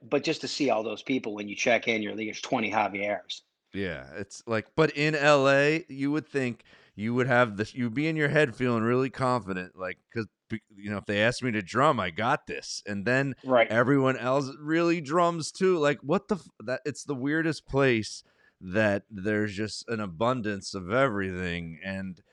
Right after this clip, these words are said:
Speaker 1: Yeah.
Speaker 2: um, but, um, it, it, I don't wanna go down the negative angle because, uh,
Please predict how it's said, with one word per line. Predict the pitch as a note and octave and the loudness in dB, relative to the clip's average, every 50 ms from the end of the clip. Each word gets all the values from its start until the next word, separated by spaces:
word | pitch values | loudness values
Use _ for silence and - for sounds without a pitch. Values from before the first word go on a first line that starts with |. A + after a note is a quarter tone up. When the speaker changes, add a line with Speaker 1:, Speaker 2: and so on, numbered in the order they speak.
| _ _ _ - | _ _ _ -4
Speaker 1:
Yeah. | A2+ G#2+ G2 F#2+ G#2 G2+ G#2 G#2 | -2 -2 0 0 0 0 0 0
Speaker 2:
um, | G2+ G2 F#2+ G2 F#2+ - - _ _ _ _ | 0 -2 -4 -6 -10 -12 -18 _ _ _ _
but, | G#2 G#2 F#2+ G2 A#2+ A2+ G#2 G2+ F#2+ _ - F2+ | -16 -12 -2 0 2 2 2 2 -2 _ -8 -6
um, | G#2 G#2 G2+ G2+ G2+ G2 G2 F#2 F#2 - _ _ _ _ _ - | -4 -2 -2 0 -2 -2 -4 -6 -10 -12 _ _ _ _ _ -10
it, | - - _ _ - _ _ - | -10 -10 _ _ -20 _ _ -14
it, | A2 G2+ - G2+ G#2+ - | -14 -14 -12 -12 -2 0
I | C3 | 4
don't | C#3+ D3+ D#3 | 4 6 6
wanna | D3+ C#3+ C#3 | 4 4 4
go | A2+ C#3 C3+ | 2 2 2
down | G2+ C3 B2+ B2+ B2+ A#2+ | 4 4 4 4 4 2
the | A#2 A2+ | 2 2
negative | A2 A#2 A#2+ B2 G2+ A#2 G2+ G#2+ G2+ F#2 F#2+ - | 4 6 4 6 4 4 2 2 0 0 -2 -6
angle | - G2 G#2+ A#2 A#2+ A#2 G2 F2+ F2 E2 | -2 2 2 2 2 2 0 -2 -2 -2
because, | D#2+ F2+ F#2 - - G2 F2+ F2 E2 D#2 F#2 | -6 -10 -16 -12 -10 -10 -10 -10 -12 -12 -8
uh, | F2+ E2+ E2 E2 | -6 -6 -6 -6